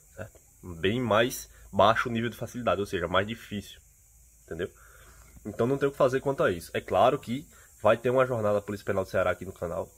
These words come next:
Tô trabalhando aí em três concursos, três concursos, certo? A Polícia Militar do Estado de São Paulo já tá correndo, não posso parar.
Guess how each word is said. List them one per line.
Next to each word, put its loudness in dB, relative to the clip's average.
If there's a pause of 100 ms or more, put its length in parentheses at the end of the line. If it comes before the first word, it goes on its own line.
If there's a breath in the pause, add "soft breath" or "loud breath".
(120)
Tô 0 (220)
trabalhando 4
aí 0
em -6
três -2
concursos, -12 (600 soft breath)
três -4
concursos, -10
certo? -6 (140)
A -2
Polícia -6
Militar 0
do 0
Estado 2
de -16
São -10
Paulo -2
já 0
tá -4
correndo, -2 (120)
não -2
posso -2
parar. 0